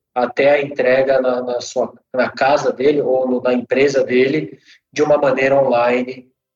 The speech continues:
e, e virtual, de novo, na palma da mão, ou num, num relatório de computador, se ele tiver no notebook, enfim.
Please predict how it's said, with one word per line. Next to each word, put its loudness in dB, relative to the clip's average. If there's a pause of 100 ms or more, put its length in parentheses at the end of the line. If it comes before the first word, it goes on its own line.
e, 0
e -4
virtual, 0
de -8
novo, 2
na -4
palma 0
da 0
mão, -2 (260)
ou 2
num, -2
num -6
relatório 0
de -12
computador, -2
se -6
ele -6
tiver -4
no -6
notebook, -6
enfim. -8